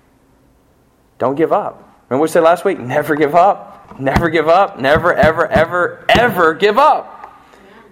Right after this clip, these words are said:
Don't give up. Don't give up. He wants to do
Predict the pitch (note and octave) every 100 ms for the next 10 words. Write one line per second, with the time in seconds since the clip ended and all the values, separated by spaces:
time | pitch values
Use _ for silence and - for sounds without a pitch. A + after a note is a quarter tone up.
0 | _ - G#2+ A2+ G#2+ F#2+ - - - G#2
1 | A2+ A2 G#2 - C3+ D3+ C#3+ D3 - -
2 | A#2 A2+ A#2 C#3 C3+ A2 G2+ G2